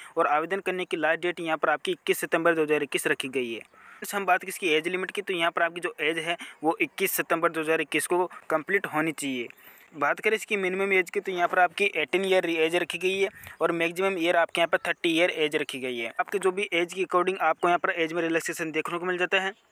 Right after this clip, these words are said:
बात करें इसकी एप्लीकेशन फीस की, तो यहाँ पर जो है जनरल ओबीसी के लिए यहाँ पर दो सौ रुपये फॉर्म फीस रखी गई है। एससी एसटी के लिए यहाँ पर कोई भी फॉर्म फीस नहीं रखी गई है। पेमेंट मोड आपका ऑनलाइन होगा।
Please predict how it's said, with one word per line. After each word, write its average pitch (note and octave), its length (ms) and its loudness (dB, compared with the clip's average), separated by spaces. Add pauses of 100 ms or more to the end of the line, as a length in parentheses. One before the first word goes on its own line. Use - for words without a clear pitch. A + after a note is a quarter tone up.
(140)
बात D#3 260 0
करें G3 140 2
इसकी F#3+ 220 0
एप्लीकेशन F3 500 0
फीस F3+ 160 0
की, G3+ 100 -6 (140)
तो F#3 60 4
यहाँ F3+ 200 4
पर F3+ 160 0
जो F3 140 0
है G3 160 0 (120)
जनरल F3 360 2
ओबीसी E3+ 300 0
के F3+ 80 -2
लिए F#3 120 0
यहाँ E3+ 160 2
पर F3 120 -2
दो D#3 160 -2
सौ F3 120 -4
रुपये F3 260 -4
फॉर्म E3+ 180 0
फीस F3 180 -4
रखी E3+ 220 -2
गई F3 200 -2
है। F#3 100 2 (800)
एससी E3+ 280 0
एसटी F3+ 200 -2
के F3+ 100 0
लिए F#3 120 4
यहाँ E3+ 180 2
पर - 120 -6
कोई F3 220 2
भी F#3 100 2
फॉर्म E3 220 0
फीस E3 180 -4
नहीं D#3 260 0
रखी D#3+ 200 0
गई C3 200 -4
है। G#2 80 -10 (440)
पेमेंट F#3+ 280 0
मोड F#3+ 180 2
आपका E3+ 260 2
ऑनलाइन E3 320 2
होगा। F#3 260 0